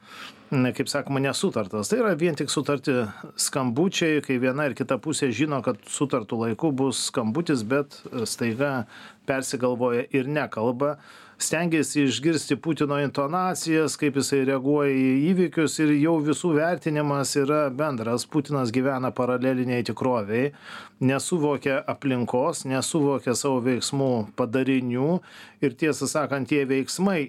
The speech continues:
yra ne tai, kad pažeidžiantys tarptautinę teisę, e, daugelis jų yra nusikalstami. Tai Putinui reikia ne galvoti, kaip jisai apsilankys ten kokiu nors, e, G dvidešimt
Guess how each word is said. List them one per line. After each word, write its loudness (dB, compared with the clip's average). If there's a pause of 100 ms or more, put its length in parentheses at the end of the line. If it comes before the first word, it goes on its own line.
yra 2 (100)
ne -6
tai, 2
kad 0
pažeidžiantys 0
tarptautinę 0
teisę, -2
e, 0
daugelis -2
jų 4
yra 2
nusikalstami. -2 (380)
Tai 0
Putinui 0
reikia 0
ne 0 (140)
galvoti, 0
kaip -2
jisai 0
apsilankys 0
ten -2
kokiu 0
nors, -2
e, 2
G 0
dvidešimt 0